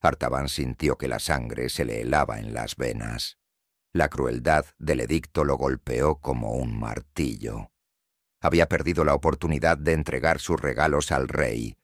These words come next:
pero aún podía hacer algo por los inocentes que estaban en peligro. De repente, escuchó un grito desgarrador que rompió el silencio de la noche.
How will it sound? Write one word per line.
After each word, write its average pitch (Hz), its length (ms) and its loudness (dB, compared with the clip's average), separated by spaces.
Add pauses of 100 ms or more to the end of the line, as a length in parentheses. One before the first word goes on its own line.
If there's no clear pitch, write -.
(280)
pero 90 160 6
aún 85 220 4
podía 87 340 4
hacer 85 240 2
algo 76 340 2
por 76 160 0
los 69 220 0
inocentes 80 720 0
que 90 100 0
estaban 64 540 0
en 73 180 0
peligro. 73 720 0 (800)
De 85 120 4
repente, 123 600 0 (480)
escuchó 87 480 2
un 87 160 2
grito 92 380 0
desgarrador 69 920 0
que 76 120 -2
rompió 62 500 0
el 64 140 -2
silencio 62 800 -2
de 69 160 0
la 60 140 -4
noche. 64 600 -2